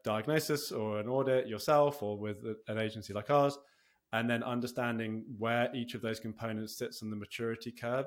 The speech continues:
as it relates to where you need it to be on the maturity curve, essentially giving you a visualization and documentation of your growth gap. And then you can build your roadmap around the items of revenue growth architecture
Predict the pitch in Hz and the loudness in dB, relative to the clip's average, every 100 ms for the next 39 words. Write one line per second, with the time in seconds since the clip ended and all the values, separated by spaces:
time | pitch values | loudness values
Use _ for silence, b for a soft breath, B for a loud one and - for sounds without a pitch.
0 | - 104 104 104 107 107 - 101 104 107 | -2 -6 -6 -6 -4 -6 -10 -10 -6 -4
1 | 101 98 98 113 147 - 127 139 139 135 | -6 -6 -2 0 0 0 -2 2 2 2
2 | 135 131 131 139 135 135 139 127 135 160 | 0 -2 -2 0 0 -2 -4 -2 -2 -4
3 | - _ _ _ - 127 123 120 110 110 | -10 _ _ _ -4 0 0 0 0 -2
4 | 107 - _ _ _ - 123 123 117 113 | -2 -8 _ _ _ 2 2 2 0 0
5 | 110 110 - - 107 104 98 117 120 110 | 0 -2 -4 -4 -4 -4 -4 -4 -2 -2
6 | 107 104 107 113 143 147 156 - 110 107 | -2 -2 -4 -2 0 0 -2 -2 -4 -4
7 | 113 - 113 107 110 110 135 131 - 110 | -6 -6 -8 -6 -6 -4 -4 -4 -2 -4
8 | 110 110 107 104 110 - 147 175 185 - | -2 -4 -4 -4 -6 -2 0 2 0 -8
9 | _ _ _ _ _ _ - - 139 127 | _ _ _ _ _ _ -14 -4 -2 4
10 | 151 165 131 131 b b b b 127 135 | 6 6 4 -2 b b b b 2 4
11 | 131 131 127 113 120 131 117 110 - 107 | 6 6 6 4 4 4 4 0 0 -2
12 | 110 110 107 104 b b b - 117 123 | 0 0 -2 -6 b b b -2 2 2
13 | 123 117 104 107 - 123 117 120 110 107 | 0 -4 -4 -6 -2 -2 -2 -2 -2 -4
14 | 107 110 107 107 - 107 - | -2 -2 -2 -4 -4 -8 -6